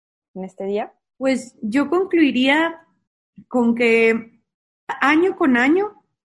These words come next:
Speaker 2: aumenta la flota de vehículos en la ciudad, ¿no? Va a haber un momento en que, quieras o no, toda la infraestructura que tenemos de calles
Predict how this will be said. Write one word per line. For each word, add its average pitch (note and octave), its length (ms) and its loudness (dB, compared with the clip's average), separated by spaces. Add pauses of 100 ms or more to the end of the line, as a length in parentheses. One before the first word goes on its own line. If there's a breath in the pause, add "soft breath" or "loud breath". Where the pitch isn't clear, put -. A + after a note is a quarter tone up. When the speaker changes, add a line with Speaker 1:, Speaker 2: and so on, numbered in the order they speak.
Speaker 2:
aumenta A#3+ 540 2
la B3+ 120 -2
flota A#3+ 300 -2
de C4+ 120 2
vehículos A#3+ 500 -2
en G#3+ 80 0
la G3 100 -4
ciudad, E3+ 380 -4
¿no? G3 340 -8 (220)
Va A3+ 60 4
a A#3+ 40 2
haber C4+ 180 2
un D4+ 80 6
momento C#4+ 640 4
en A#3+ 100 2
que, A3+ 160 -6
quieras B3+ 320 2
o B3+ 80 -2
no, A#3 420 -2
toda C#4+ 300 2
la D4+ 80 2
infraestructura C4 720 0
que C4+ 100 -4
tenemos A#3 540 0
de G3+ 140 -4
calles C#4+ 540 0